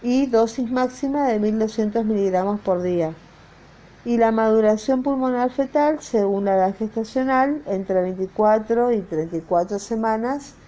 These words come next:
sería la betametasona, doce miligramos por día intramuscular, cada veinticuatro horas por dos dosis, en dos dosis, y una dieta hepatoprotectora. Eh, eso se-, sería un, eh, los,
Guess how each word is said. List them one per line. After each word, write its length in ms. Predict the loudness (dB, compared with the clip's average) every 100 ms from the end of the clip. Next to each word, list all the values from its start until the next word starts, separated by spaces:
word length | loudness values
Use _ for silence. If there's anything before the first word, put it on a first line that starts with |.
| -20 -20 -20 -8
sería 460 | -4 -2 0 0
la 160 | 0 0
betametasona, 1120 | 0 0 0 0 -2 -2 0 0 0 0 0
doce 280 | 0 0 -2
miligramos 680 | -2 -2 2 2 2 0
por 200 | -2 -2
día 240 | 0 2 2
intramuscular, 960 | 0 -2 -2 -2 -4 -2 2 2 2 -4 -14 -20 -20 -20 0
cada 340 | 4 4 4
veinticuatro 800 | 2 -4 -6 0 0 0 0 2
horas 300 | 4 2 -2 -2
por 220 | 0 2
dos 220 | 0 2
dosis, 640 | 0 0 -4 -10 -10 -16 -12
en 160 | -8 -4
dos 160 | -2 0
dosis, 640 | 0 -2 -8 -12 -14 -20 -20 -20 -20 -12 -4
y 60 |
una 240 | -2 0 0
dieta 520 | 0 0 0 -2 0
hepatoprotectora. 1200 | 0 -2 -2 -6 -8 -8 -6 -8 -6 -4 -4 -8 -14 -20 -20 -20 -20 -20 -20 -20 -20 -20 -20 -20 -20 -6
Eh, 320 | -2 -2 -2
eso 240 | -4 -4 -6
se-, 260 | -4 -4
sería 540 | -4 -4 -2 0 0 0
un, 380 | -4 -6 -10 -8
eh, 360 | -6 -4 -4
los, 540 | -6 -8 -10 -16 -20